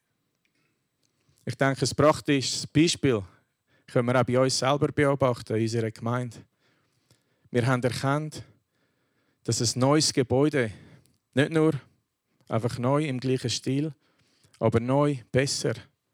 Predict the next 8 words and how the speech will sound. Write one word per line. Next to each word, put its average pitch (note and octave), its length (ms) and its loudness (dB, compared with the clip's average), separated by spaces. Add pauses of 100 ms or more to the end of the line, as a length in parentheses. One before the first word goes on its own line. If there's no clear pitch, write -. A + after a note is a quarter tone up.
(680)
wie C3 100 -2
eine C3 340 -2
Smartwatch, B2+ 800 -2 (460)
mehr C3 180 0
Fähigkeiten, C3+ 760 -2
ein A2 40 -4
grösseres C3 420 -4
Gebäude. A#2+ 560 -2